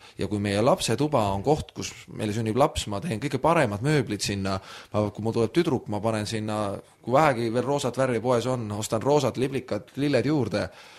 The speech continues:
siis tavaliselt ma ei pane ju sinna mingisugust, eks ju, Hard Rock Hallelujah vanameest ka sinna Soome bändi pilti sinna võrevoodi kohale.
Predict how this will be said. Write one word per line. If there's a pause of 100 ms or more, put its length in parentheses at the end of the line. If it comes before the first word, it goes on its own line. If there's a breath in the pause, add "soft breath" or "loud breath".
(160 loud breath)
siis
tavaliselt
ma
ei
pane
ju
sinna
mingisugust,
eks
ju,
Hard
Rock
Hallelujah
vanameest
ka
sinna (400 loud breath)
Soome
bändi
pilti (240 loud breath)
sinna
võrevoodi
kohale.